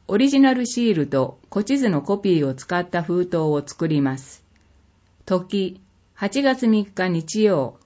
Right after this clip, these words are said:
十三時三十分から十五時三十分。参加費、一人二百円。三、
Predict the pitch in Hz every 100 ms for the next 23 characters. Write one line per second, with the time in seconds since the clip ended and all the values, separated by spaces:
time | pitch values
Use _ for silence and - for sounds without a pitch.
0 | _ _ _ _ 196 240 277 277 247 151
1 | 139 180 202 196 196 165 147 135 135 135
2 | 98 _ - 175 233 262 262 170 131 160
3 | 180 175 175 - 143 131 120 _ _ _
4 | _ _ _ - 226 247 262 233 214 131
5 | 131 _ _ _ _ - 247 214 143 151
6 | 190 190 175 127 98 - _ _ _ _
7 | _ _ _ _ _ _ _ _ _ -
8 | 190 185 170 151